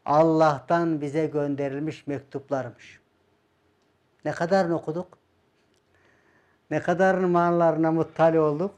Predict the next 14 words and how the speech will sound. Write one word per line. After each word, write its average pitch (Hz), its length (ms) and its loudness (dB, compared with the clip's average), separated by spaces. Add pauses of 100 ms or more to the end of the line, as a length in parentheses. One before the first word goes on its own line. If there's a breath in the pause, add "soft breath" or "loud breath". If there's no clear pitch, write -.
(800)
Demek 208 220 4
ki 208 80 -4
sadece 202 360 2
Kur'an-ı 190 440 2
Kerim 185 280 0
değilmiş. 175 560 0 (320)
Kur'an-ı 190 400 4
Kerim 247 360 6
de 269 80 8
Allah'ın 208 680 6
Kelam 196 460 6
isminden 180 460 0
gelen 156 260 2
kitaptır. 277 560 2